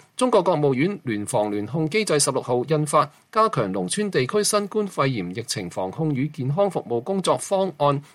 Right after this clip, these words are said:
要求確保二零二三年元旦、農曆新年期間返鄉人員同埋農村常住居民及時獲得基本醫療衛生健康服務。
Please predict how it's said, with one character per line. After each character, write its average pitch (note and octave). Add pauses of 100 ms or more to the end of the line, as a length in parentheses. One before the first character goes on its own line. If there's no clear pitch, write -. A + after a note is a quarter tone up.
(120)
要 F#3+
求 A2+
確 D3
保 C3+
二 D#3+ (340)
零 C#3
二 D3
三 G#3
年 G#2+
元 F#2+
旦、 D3+ (480)
農 A2+
曆 C3+
新 G#3+
年 G#2
期 F2+
間 G3
返 B2+
鄉 F#3+
人 A#2
員 F#2
同 A2
埋 G2
農 F#2
村 G#3 (240)
常 F2+
住 B2
居 G3+
民 A2
及 -
時 -
獲 A2
得 -
基 G3+
本 D#3+
醫 G3
療 F#2+
衛 A2
生 F#3+
健 A#2
康 F3
服 -
務。 G#2